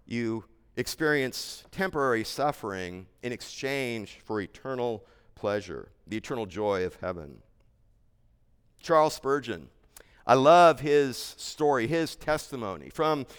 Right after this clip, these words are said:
his early childhood, Spurgeon was heavily burdened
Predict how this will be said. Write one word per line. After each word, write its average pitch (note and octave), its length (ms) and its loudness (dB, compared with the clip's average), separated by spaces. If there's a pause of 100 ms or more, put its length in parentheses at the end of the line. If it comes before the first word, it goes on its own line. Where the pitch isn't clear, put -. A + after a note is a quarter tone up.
(140)
his D#3+ 160 2
early A3 240 8
childhood, D#3+ 680 4
Spurgeon D#3+ 480 -2
was A#2+ 180 -2
heavily G3+ 460 2
burdened C3+ 540 -2